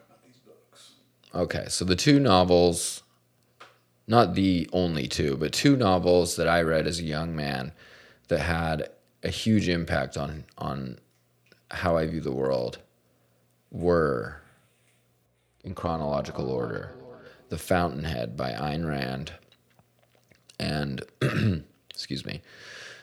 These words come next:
Speaker 2: Do Androids Dream of Electric Sheep by Philip K. Dick. The reason I selected these two books is that,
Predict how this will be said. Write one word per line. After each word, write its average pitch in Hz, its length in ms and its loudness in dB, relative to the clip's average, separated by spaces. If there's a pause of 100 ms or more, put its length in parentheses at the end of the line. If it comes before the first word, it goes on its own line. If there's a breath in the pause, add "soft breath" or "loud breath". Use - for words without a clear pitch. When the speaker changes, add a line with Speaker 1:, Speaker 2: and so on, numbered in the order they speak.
(140 loud breath)
Speaker 2:
Do 92 140 6
Androids 92 380 6
Dream 90 220 0
of 82 80 0
Electric 71 440 0
Sheep - 420 -4 (360 loud breath)
by 73 120 -2
Philip 65 340 -4
K. 73 140 -4
Dick. - 440 -8 (2000 soft breath)
The - 100 -4
reason 127 260 6
I 107 60 8
selected 90 500 4
these 78 200 -2
two 73 460 -4 (200)
books 73 380 -2
is 76 240 -8
that, 67 400 -2